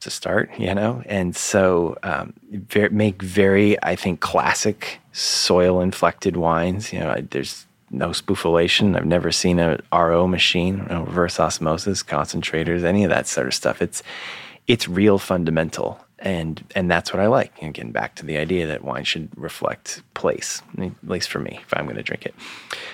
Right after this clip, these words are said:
And so, uh, so we've kicked it off with a couple wines, one from the Côte de Franc, which is, uh, you know, just extension right out of Saint-Simeon, about ten K.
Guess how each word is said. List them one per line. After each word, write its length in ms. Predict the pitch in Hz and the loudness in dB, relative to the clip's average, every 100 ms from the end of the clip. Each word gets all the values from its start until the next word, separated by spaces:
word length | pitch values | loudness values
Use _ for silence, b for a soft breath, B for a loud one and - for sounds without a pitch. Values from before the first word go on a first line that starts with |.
| B B _ | B B _
And 240 | 104 92 87 | -2 0 0
so, 480 | - 107 98 98 | 4 6 8 6
uh, 300 | 98 98 98 - - | 6 6 4 2 -8
so 280 | - - 98 | -6 0 2
we've 640 | 98 101 98 - - - - | 4 2 0 -4 -14 -18 -8
kicked 240 | - - | -6 0
it 60 | 104 | 4
off 280 | 131 156 107 | 4 4 0
with 100 | 98 | -4
a 40 | |
couple 300 | - 104 101 | -2 -2 0
wines, 400 | 95 98 131 - | 0 0 -4 -4
one 140 | 95 92 | -6 -4
from 260 | 98 90 | -4 -4
the 220 | 90 87 - | -2 -4 -6
Côte 180 | - 101 | -6 -4
de 80 | - | -2
Franc, 360 | 85 95 113 | -2 -2 -2
which 220 | - - 76 | -8 -6 -6
is, 320 | 73 76 - | -6 -6 -6
uh, 280 | 50 50 - - - _ | -6 -6 -10 -18 -20 _
you 100 | 95 | -10
know, 60 | - | -8
just 240 | - - _ _ 208 - - - | -10 -10 _ _ -20 -20 -20 -10
extension 600 | 92 - - 85 82 90 | -10 -10 0 0 2 2
right 160 | 82 80 | 4 4
out 160 | 80 82 | 4 2
of 100 | - | 0
Saint-Simeon, 540 | 80 - 82 76 87 | -6 -4 -4 -2 -2
about 240 | 87 - | -2 -4
ten 220 | - 82 - | -4 -4 -2
K. 340 | - 78 | 0 0